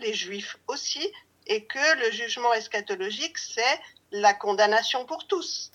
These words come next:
Mhm. S'il n'y a pas la miséricorde et la grâce qui nous donne à tous le salut, qui est donné par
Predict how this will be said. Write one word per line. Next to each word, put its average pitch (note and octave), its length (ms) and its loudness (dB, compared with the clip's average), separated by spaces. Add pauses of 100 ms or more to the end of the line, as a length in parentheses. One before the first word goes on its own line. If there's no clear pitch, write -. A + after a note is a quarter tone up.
(120)
Mhm. D3+ 80 -20 (140)
S'il C#4+ 360 -2
n'y A#3 140 0
a B3+ 80 6
pas C#4+ 300 4
la A3+ 160 6
miséricorde A3 760 0
et G3+ 60 -4
la G3 100 0
grâce A#3+ 420 2
qui B3 160 -10
nous G#3+ 120 -4
donne C4 240 0
à G#3 80 2
tous - 320 -12 (420)
le D4 180 -4
salut, A3+ 580 0 (600)
qui D#4+ 180 -4
est E4+ 120 4
donné A3 420 2 (440)
par D4 260 6